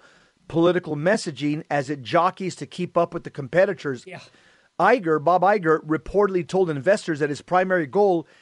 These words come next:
Speaker 1: is to quiet the noise
Speaker 2: <laughs>
Speaker 1: because, because culture wars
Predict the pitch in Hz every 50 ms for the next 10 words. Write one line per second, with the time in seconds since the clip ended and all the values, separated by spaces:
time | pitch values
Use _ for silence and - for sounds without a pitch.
0 | _ _ _ - - 160 156 - - - 151 - - - - 156 165 180 190 196
1 | 196 190 _ - 147 165 160 160 170 175 175 165 143 123 120 110 101 - _ _
2 | - - 214 - - - 156 147 - - 180 165 147 - 165 160 160 - 196 180
3 | 156 - - - 185 220 214 - - 175 160 151 151 156 156 156 156 143 -